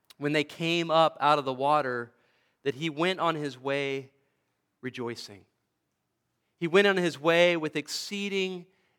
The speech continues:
joy, with immense gladness. Andrew Walls, a, a missionary to Sierra Leone and scholar of world Christianity, says, "One of the great gifts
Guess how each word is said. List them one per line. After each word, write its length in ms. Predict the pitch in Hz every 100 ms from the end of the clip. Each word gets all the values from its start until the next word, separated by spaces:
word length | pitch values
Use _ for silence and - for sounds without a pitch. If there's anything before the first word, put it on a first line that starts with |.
| _
joy, 460 | 123 151 143 139 127
with 180 | 135
immense 760 | 143 151 170 180 180 - - - _ _ _
gladness. 840 | - 123 131 123 110 87 - - - _ _ _ _ _ _ _ _ _ _ _ -
Andrew 300 | 196 175 175
Walls, 540 | 147 147 156 151 143 147
a, 180 | 131 135
a 60 |
missionary 480 | 139 147 - 143 135
to 60 | 127
Sierra 400 | - 143 143 143
Leone 420 | 135 135 139 135
and 120 | 123
scholar 460 | - 143 135 143 131
of 140 | 117
world 200 | 135 131
Christianity, 500 | - - 143 135 131
says, 240 | - 139 151
"One 140 | 160
of 60 | 143
the 60 |
great 440 | 127 151 170 175 143
gifts 500 | 151 151 - -